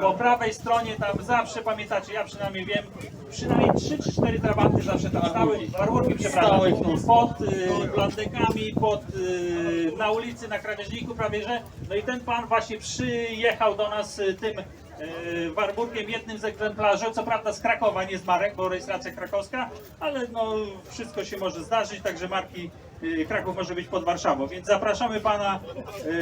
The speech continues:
Speaker 1: e, Różyckiego Bogdana do nas. Panie Bogdanie!
Speaker 2: Zapraszamy, tu już idzie.
Speaker 1: A już jest z nami?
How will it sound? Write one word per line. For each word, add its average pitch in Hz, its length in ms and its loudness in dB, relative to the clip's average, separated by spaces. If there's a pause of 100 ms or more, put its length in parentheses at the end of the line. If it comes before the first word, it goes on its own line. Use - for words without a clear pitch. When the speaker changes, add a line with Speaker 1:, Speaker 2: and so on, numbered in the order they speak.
(160)
Speaker 1:
e, 175 40 2
Różyckiego 226 920 -2
Bogdana 190 720 2
do 196 140 4
nas. 226 320 2 (320)
Panie 226 240 -2
Bogdanie! 254 640 4 (200)
Speaker 2:
Zapraszamy, 196 540 0
tu 247 160 0
już 240 220 -2
idzie. 202 380 -4 (100)
Speaker 1:
A 190 200 2
już 226 220 -6
jest 226 180 -2
z - 20 -6
nami? 233 360 4